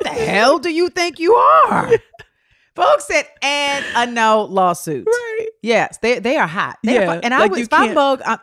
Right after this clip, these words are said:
Speaker 1: I'm Vogue, I'm hot too.
Speaker 2: Yeah, you can't go around just pretending to be, uh, have a fake Vogue cover.
Speaker 1: Yes.
Speaker 2: And confusing the people.
Speaker 1: Right.
Speaker 2: It was, it looked very real.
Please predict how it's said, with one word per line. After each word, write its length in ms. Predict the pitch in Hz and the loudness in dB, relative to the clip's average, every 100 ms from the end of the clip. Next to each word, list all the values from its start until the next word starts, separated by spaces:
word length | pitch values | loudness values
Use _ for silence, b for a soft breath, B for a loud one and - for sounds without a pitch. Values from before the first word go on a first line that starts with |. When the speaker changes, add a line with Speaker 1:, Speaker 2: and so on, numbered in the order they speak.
| - | -2
Speaker 1:
I'm 160 | 285 247 | -2 0
Vogue, 200 | 226 202 | -2 -2
I'm 100 | 185 | -4
hot 220 | 170 - | -6 -6
too. 160 | 170 123 | -8 0
Speaker 2:
Yeah, 140 | 427 233 | 2 2
you 140 | 214 | -2
can't 280 | 254 254 247 | -4 -8 -4
go 360 | 247 247 247 - | 0 0 0 -4
around 480 | 240 208 190 202 185 | -6 -6 -6 -6 -2
just 440 | 175 175 - _ | 0 -2 -8 _
pretending 680 | 175 160 170 156 180 214 233 | -8 -6 -6 -6 -4 -4 -6
to 120 | 254 | -8
be, 500 | 220 233 233 233 - - | -6 -4 -4 -8 -12 -12
uh, 240 | - - 180 | -10 -6 -2
have 200 | 185 196 | 0 -2
a 60 | |
fake 400 | 202 _ 170 202 - | -6 _ -2 -2 -6
Vogue 400 | 180 196 240 226 _ | -2 2 2 0 _
cover. 460 | 190 143 135 180 285 | -10 -8 -6 -4 -4
Speaker 1:
Yes. 580 | 220 220 190 262 - - | 0 0 0 -4 -14 -10
Speaker 2:
And 80 | 190 | -6
confusing 520 | 196 180 254 - 226 | -6 -4 -4 -4 -6
the 60 | 175 | -6
people. 460 | 214 151 160 185 349 | -4 -6 -4 -4 0
Speaker 1:
Right. 320 | 415 427 - _ | 2 0 -4 _
Speaker 2:
It 100 | - | 0
was, 240 | 440 403 - | 0 -2 -6
it 140 | 320 359 | -6 -6
looked 420 | 320 339 - - _ _ _ _ _ - - | -8 -8 -12 -20 _ _ _ _ _ -20 -14
very 400 | 175 202 285 320 | -6 -4 -4 -6
real. 460 | 269 339 233 - | -6 -8 -8 -12